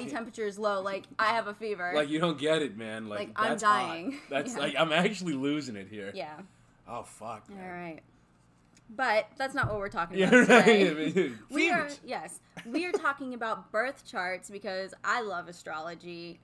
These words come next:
Speaker 1: It's one of those things where I'm like, I maybe don't believe in it, but I mostly do.
Speaker 2: <laughs>
Speaker 1: Like,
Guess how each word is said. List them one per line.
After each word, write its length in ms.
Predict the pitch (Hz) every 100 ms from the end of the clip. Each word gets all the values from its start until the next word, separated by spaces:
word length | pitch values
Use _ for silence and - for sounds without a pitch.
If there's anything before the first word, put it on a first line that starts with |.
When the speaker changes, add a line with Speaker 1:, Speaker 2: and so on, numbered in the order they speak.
| -
Speaker 1:
It's 240 | 240 226
one 140 | 269 262
of 40 |
those 140 | 262
things 220 | 233 226 208
where 100 | 202
I'm 80 |
like, 240 | 196 190 175
I 140 | 220
maybe 460 | 247 214 196 202 254
don't 240 | 262 254
believe 280 | 262 254 254
in 80 | 262
it, 140 | 262 233
but 100 | 208
I 100 | 190
mostly 500 | 185 185 190 208 196
do. 400 | 185 170 170 202 165
Speaker 2:
<laughs> 60 | 175
Speaker 1:
Like, 140 | 214